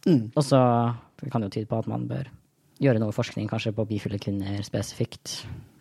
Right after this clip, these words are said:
Speaker 2: ehm, som kanskje ikke er helt det samme da, som det man ofte gjør på disse L H B T-gruppene, hvor, hvor det er en liten differanse bare mellom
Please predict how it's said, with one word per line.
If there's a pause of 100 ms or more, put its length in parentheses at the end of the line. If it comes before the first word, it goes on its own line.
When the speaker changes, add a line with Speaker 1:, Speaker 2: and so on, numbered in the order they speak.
(240)
Speaker 2:
ehm, (160)
som (580)
kanskje
ikke
er
helt
det
samme
da, (260)
som
det
man
ofte
gjør
på
disse
L
H
B
T-gruppene,
hvor, (380)
hvor
det
er (280)
en (360)
liten
differanse (160)
bare (520)
mellom